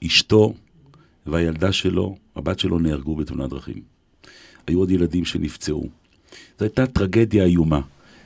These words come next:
עיתון המודיע ידע לעשות מזה כותרת ראשית. זה היה, זה היה דבר בלתי נתפס.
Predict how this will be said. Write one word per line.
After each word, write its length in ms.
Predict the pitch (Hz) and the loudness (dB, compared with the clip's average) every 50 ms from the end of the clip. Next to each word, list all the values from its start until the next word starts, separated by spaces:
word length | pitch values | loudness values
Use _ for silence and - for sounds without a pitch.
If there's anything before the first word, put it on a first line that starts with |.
| - - - - - | -20 -20 -20 -16 -10
עיתון 320 | - - - - 170 196 180 | -10 -2 4 4 6 6 8
המודיע 640 | 135 107 104 95 82 113 139 156 143 98 98 107 127 113 - _ _ - _ - - | 8 6 6 6 6 6 6 6 6 6 4 2 0 -2 -6 _ _ -20 _ -2 2
ידע 240 | 87 90 82 101 113 | 2 4 4 4 4
לעשות 260 | 107 92 - - - | 4 4 2 0 0
מזה 160 | 104 85 95 | 2 2 2
כותרת 400 | - - - - 92 85 90 - | 0 0 2 2 4 4 2 0
ראשית. 400 | 87 85 - 95 87 - - - - _ _ _ _ _ _ - _ - - - _ _ _ _ _ _ _ _ _ _ _ - | 0 0 0 0 -2 -2 -6 -20 -20 _ _ _ _ _ _ -20 _ -20 -20 -20 _ _ _ _ _ _ _ _ _ _ _ -4
זה 120 | - 87 113 | 2 2 2
היה, 120 | 117 131 - - | 2 2 -2 -2
זה 160 | - - 127 | 2 4 6
היה 180 | 123 131 156 180 | 8 8 8 8
דבר 460 | 175 175 139 147 156 156 151 160 - - - - - - - - _ - | 8 6 6 8 6 6 6 4 0 -6 -20 -20 -20 -20 -20 -20 _ -14
בלתי 440 | - 85 98 123 170 160 - - 165 | -6 0 4 4 4 4 4 4 6
נתפס. 720 | 151 135 123 - - - 165 151 127 - - - - - | 6 6 4 4 2 4 4 6 4 2 0 -2 -6 -8